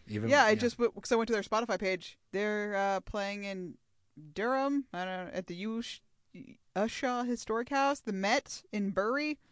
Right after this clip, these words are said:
Speaker 2: John Peel Center for Creative Arts.
Speaker 1: I love that you thought that it was only five years old. Yeah, no. Not a lot of people have covered this, actually. There's not a lot of covers. Although the band,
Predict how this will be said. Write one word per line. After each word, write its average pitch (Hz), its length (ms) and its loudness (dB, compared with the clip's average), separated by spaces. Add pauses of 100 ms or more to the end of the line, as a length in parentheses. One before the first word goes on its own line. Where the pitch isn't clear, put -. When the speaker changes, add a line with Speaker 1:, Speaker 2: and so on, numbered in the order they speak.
(180)
Speaker 2:
John 233 400 4
Peel 254 300 2
Center 247 320 2
for 240 140 0
Creative 226 320 2
Arts. 240 340 -4
Speaker 1:
I 123 40 0
love 107 200 2
that 107 120 2
you 95 80 -6
thought 92 220 -6
that 87 120 -8
it 90 40 -10
was 87 120 -10
only 92 160 -8
five 85 220 -12
years 80 160 -14
old. - 320 -18
Yeah, - 140 -16 (220)
no. 82 240 -16
Not 196 200 8
a 233 40 4
lot 240 120 6
of 226 60 2
people 226 200 6
have - 60 4
covered 202 240 4
this, 104 160 -4
actually. 92 320 -8
There's 98 180 -6
not 127 100 -2
a 120 40 -2
lot 120 160 -4
of 107 40 -8
covers. 113 300 -8 (220)
Although 131 220 8
the 131 100 4
band, 135 480 0